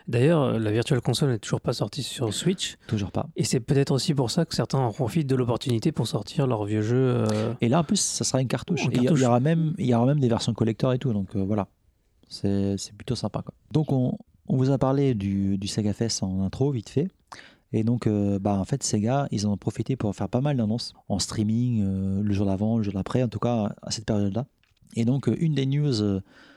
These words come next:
Speaker 2: enfin, on va dire la news la moins importante, parce qu'on, on verra qu'il y a quand même une super news, euh, Sega par la suite, hein, que vous
Speaker 1: Tout le monde
Speaker 2: connaissez
Speaker 1: l'attendait,
Speaker 2: déjà,
Speaker 1: bah oui.
Speaker 2: que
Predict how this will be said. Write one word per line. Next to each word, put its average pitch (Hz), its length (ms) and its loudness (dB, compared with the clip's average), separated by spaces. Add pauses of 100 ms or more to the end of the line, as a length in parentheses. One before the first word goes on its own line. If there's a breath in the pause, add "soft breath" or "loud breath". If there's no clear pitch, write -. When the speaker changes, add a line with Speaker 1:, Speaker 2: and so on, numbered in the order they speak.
(140 loud breath)
Speaker 2:
enfin, 117 160 0
on 123 60 0
va 131 40 4
dire 160 120 4
la 127 140 2
news 135 240 4
la 110 160 2
moins 107 380 2
importante, - 320 -2
parce - 120 -10
qu'on, 90 160 -6 (440)
on - 200 -10
verra 104 180 2
qu'il - 140 -4
y - 20 0
a 90 60 -2
quand 107 100 -2
même 98 140 0
une 104 260 -2
super 123 320 0
news, 117 300 2
euh, 95 80 0
Sega 107 480 0 (220)
par 113 100 2
la 90 80 0
suite, - 300 -4
hein, 110 140 -4
que 101 120 -8
vous 101 60 -2
Speaker 1:
Tout 143 100 -2
le 135 80 4
monde 117 100 2
Speaker 2:
connaissez - 20 0
Speaker 1:
l'attendait, 117 380 0
Speaker 2:
déjà, 139 100 -2
Speaker 1:
bah - 60 -2
oui. 143 40 -2
Speaker 2:
que 143 40 -2